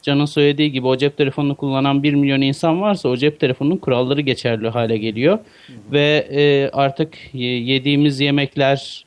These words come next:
Speaker 1: o cep telefonundan sipariş ediliyor. E, spor yaparken o cep telefonu üzerindeki bir spor uygulaması üzerinden sporumuzu yapıyoruz.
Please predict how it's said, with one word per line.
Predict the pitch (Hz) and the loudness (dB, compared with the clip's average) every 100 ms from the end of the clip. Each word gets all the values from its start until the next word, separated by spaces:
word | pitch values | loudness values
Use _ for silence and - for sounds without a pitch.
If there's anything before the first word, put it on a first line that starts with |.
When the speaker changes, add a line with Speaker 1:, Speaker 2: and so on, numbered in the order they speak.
| - | -8
Speaker 1:
o | 123 | -4
cep | 127 131 | -2 -2
telefonundan | 131 127 135 135 139 | -2 -2 -4 -2 -4
sipariş | - - 143 135 | -4 0 0 0
ediliyor. | 147 135 135 139 135 143 _ _ - - _ - | -4 -4 -2 0 0 -2 _ _ -20 -20 _ 0
E, | 127 131 131 127 123 123 - _ | 2 4 4 2 2 0 -6 _
spor | - - 151 147 | -8 -4 0 2
yaparken | 151 143 156 147 165 | 2 2 0 0 -2
o | 135 143 | -2 -2
cep | 147 151 | -2 0
telefonu | 156 151 151 | -2 0 0
üzerindeki | 143 156 147 147 147 | 2 2 2 0 -2
bir | 147 147 | -2 -2
spor | - 147 151 | -2 -2 2
uygulaması | 147 143 151 143 - | 2 0 0 0 -2
üzerinden | 160 151 147 143 151 | 0 0 2 2 0
sporumuzu | 151 - 151 147 139 | -2 0 2 2 2
yapıyoruz. | 151 151 147 147 147 - | 0 2 0 2 0 -4